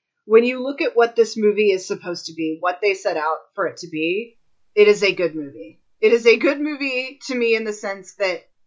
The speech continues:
they made exactly what they wanted to make. And like the char-, <laughs> like the characters or not,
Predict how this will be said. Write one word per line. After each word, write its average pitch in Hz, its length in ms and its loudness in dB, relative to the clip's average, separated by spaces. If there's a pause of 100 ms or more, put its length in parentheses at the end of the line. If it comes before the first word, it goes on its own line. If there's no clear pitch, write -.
(600)
they 233 240 4
made 240 320 4
exactly 208 560 -2
what 175 240 -14
they 165 140 -12
wanted 151 420 -16
to 160 120 -20
make. - 960 -20
And 240 160 0
like 240 260 0
the 339 100 -6
char-, 349 220 -2
<laughs> 932 640 -4
like 359 300 4
the 453 100 4
characters 320 560 0
or 277 120 -6
not, 269 360 0